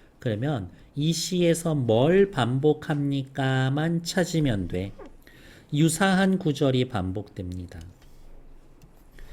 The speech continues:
일 년과 이행, 소녀와 소년과 비슷한 말로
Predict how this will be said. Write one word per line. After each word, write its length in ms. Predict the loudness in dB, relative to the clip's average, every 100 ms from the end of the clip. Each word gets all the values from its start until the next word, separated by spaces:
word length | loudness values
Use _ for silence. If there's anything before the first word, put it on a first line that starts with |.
| -16 -16 -20 -10 2
일 220 | 6 8
년과 420 | 6 6 4 4
이행, 420 | 4 2 2 0
소녀와 840 | 0 0 2 4 4 4 4 2
소년과 920 | 0 -2 0 2 2 0 0 0 -2 -4
비슷한 520 | -4 -4 -4 -2 0
말로 680 | 2 2 4 4 2 0